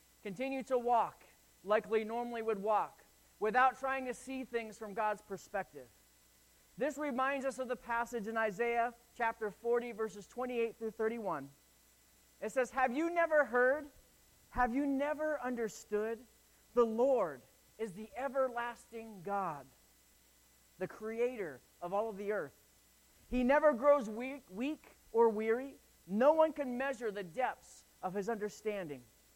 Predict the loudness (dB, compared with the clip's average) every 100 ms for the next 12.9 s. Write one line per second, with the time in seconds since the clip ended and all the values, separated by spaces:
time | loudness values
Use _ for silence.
0 | _ _ -2 2 2 0 -4 -10 -2 4
1 | 4 4 -2 -10 _ _ -6 -2 -2 0
2 | -2 -4 -16 -20 _ _ -4 -4 -8 -18
3 | -10 -6 -6 -8 -18 _ _ _ -10 -10
4 | -10 -4 -2 0 -2 -8 -18 -20 _ _
5 | _ _ _ _ _ -2 0 0 -4 -4
6 | -6 -6 -10 -16 -6 2 2 2 -6 -6
7 | -6 -6 -4 -4 -4 -6 0 2 2 0
8 | -4 -10 _ _ _ -8 -6 -4 -4 -2
9 | -4 -6 -6 -4 -6 -8 -6 -2 0 -2
10 | -6 -14 _ -12 -10 -8 -6 -6 -8 -14
11 | -14 -14 _ _ _ _ _ _ _ 0
12 | 0 2 0 2 4 2 -6 -18 -20